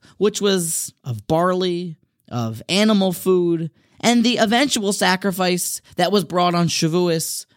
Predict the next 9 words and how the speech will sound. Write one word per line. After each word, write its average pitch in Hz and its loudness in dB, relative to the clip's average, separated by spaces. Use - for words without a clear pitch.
of 120 -4
real 170 0
people 226 0
food, 190 -2
shtei 233 0
halechem, 165 0
the 151 -2
two 208 -4
loaves. 180 -2